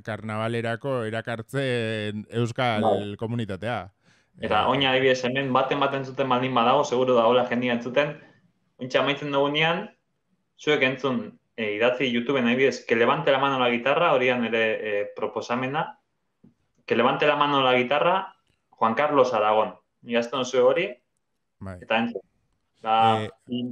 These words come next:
Speaker 2: bi
Speaker 1: o-,
Speaker 2: minutuko
Speaker 1: la, la Gaitanísima izan zen hori, ez?
Speaker 2: Eh, ez, eh,
Speaker 1: Ez?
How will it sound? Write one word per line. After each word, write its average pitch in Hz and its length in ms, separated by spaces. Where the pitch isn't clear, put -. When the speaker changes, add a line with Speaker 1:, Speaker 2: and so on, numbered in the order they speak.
Speaker 2:
bi 120 160
Speaker 1:
o-, 131 60
Speaker 2:
minutuko 120 920
Speaker 1:
la, 117 160
la 120 220
Gaitanísima 104 720
izan 95 200
zen 92 160
hori, 92 220
ez? 190 220
Speaker 2:
Eh, 107 800
ez, 117 280
eh, 101 720
Speaker 1:
Ez? 101 80